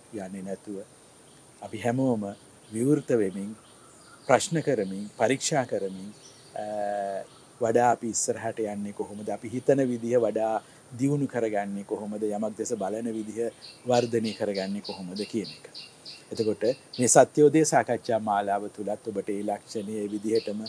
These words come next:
දකින්න පුළුවන්. ඉතින් අද දවසේත් අපේ සාකච්ඡාවේ, අ,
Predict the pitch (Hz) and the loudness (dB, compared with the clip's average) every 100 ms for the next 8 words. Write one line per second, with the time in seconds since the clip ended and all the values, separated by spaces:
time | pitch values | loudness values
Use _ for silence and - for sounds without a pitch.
0 | - - - - 110 - 95 98 - 107 | -12 -18 -18 -4 -4 -2 -4 -4 -6 -6
1 | 78 - - - - - - - 117 139 | -6 -12 -16 -18 -20 -20 -20 -8 0 2
2 | 180 - - - - 120 151 139 120 120 | 2 -2 -12 -20 -2 10 10 12 8 8
3 | - 101 98 - 117 123 113 143 127 135 | 4 2 -6 -4 -4 -2 0 0 -2 -4
4 | 117 - 107 92 104 139 - - - - | -6 -4 -2 -2 0 -2 -2 -12 -18 -20
5 | - - - - 107 | -20 -20 -18 -8 -6